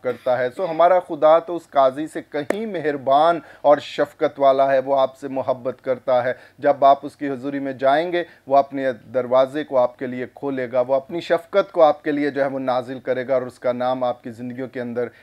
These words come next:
इज़्ज़त और जलाल जो है वो मिलेगा। So आए नाज़रीन, अभी हम बात करेंगे खुदा उनकी खादमा, अ, मिसेस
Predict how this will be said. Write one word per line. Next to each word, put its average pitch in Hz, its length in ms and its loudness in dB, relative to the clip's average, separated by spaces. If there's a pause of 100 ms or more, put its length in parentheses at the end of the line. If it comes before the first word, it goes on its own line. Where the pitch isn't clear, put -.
(120)
इज़्ज़त 123 300 -8
और 120 100 -8
जलाल 117 380 -6
जो 110 140 -14
है 113 80 -8
वो 113 80 -10
मिलेगा। 143 440 0
So 170 140 0
आए 185 140 6
नाज़रीन, 185 400 2
अभी 160 180 0
हम 143 160 -2
बात 131 300 2
करेंगे 160 360 -2
खुदा 135 240 0
उनकी 120 260 -6
खादमा, 143 520 4
अ, 135 540 0
मिसेस 151 400 -4